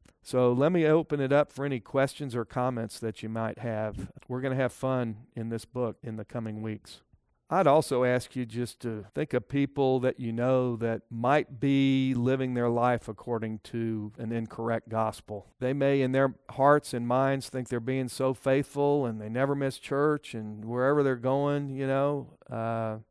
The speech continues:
and yet they've added what they've been taught is just not biblical. Pray for them and ask the Holy Spirit to use you in a way to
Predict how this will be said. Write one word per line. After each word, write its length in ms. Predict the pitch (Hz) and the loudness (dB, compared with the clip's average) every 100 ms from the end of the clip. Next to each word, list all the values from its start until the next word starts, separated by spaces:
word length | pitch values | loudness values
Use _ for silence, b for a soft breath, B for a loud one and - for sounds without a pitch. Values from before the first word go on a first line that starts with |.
| _ | _
and 200 | 120 127 | -4 0
yet 320 | 131 127 - | 2 2 0
they've 240 | 123 135 135 | 0 2 4
added 420 | 139 147 135 110 | 4 4 2 -2
what 160 | 143 | -4
they've 240 | - 139 135 | 0 0 2
been 160 | 135 | -2
taught 480 | 120 - 135 143 120 - - | -4 0 4 4 4 -2 -10
is 180 | 120 104 | -8 -8
just 360 | 127 123 - | -6 -6 -6
not 260 | 117 135 117 | -2 -2 -2
biblical. 540 | 127 127 110 104 92 - | -6 -4 -8 -12 -18 -6
Pray 220 | 135 139 | 0 2
for 160 | - | 0
them 460 | 151 147 160 175 131 | -2 0 0 -2 -6
and 320 | 107 107 107 104 | -8 -8 -8 -10
ask 400 | 123 127 135 - | -6 -4 -4 -8
the 140 | 120 117 | -6 -4
Holy 200 | 139 123 | -2 -4
Spirit 540 | - 127 143 135 - | -6 -4 -2 -2 -4
to 80 | 110 | -10
use 380 | 110 123 127 120 | -6 -6 -6 -6
you 140 | 131 | -6
in 80 | 123 | -4
a 40 | |
way 400 | 110 117 123 131 131 | -4 -2 -2 -2 -4
to 220 | 110 | -4